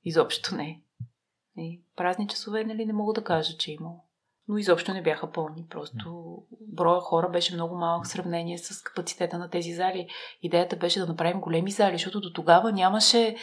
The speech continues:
зали, които могат да пе-, поберат в един клас петдесет човека, шейсет човека.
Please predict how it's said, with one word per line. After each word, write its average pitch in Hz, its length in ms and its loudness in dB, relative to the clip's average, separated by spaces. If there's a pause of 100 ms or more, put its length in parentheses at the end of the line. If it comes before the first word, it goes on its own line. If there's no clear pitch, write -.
(200)
зали, 196 280 6
които 202 180 0
могат 185 140 2
да 180 100 -4
пе-, 175 260 -4
поберат 170 380 0
в - 40 -4
един 175 200 -2
клас 170 340 -2
петдесет 160 400 0
човека, 160 360 -6
шейсет 170 380 -2
човека. 165 360 -8